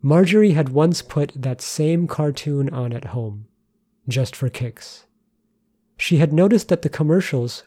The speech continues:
were different, hawking products that were far less expensive. Marjorie smiled at the thought.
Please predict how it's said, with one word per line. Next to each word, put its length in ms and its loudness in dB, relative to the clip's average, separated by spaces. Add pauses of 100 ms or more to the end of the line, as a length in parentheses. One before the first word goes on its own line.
(280)
were 160 -4
different, 680 -4 (680)
hawking 500 0
products 480 0
that 160 -2
were 120 -2
far 480 -4
less 320 -4
expensive. 800 -6 (1800)
Marjorie 460 4
smiled 680 -2
at 180 -10
the 100 -6
thought. 480 -8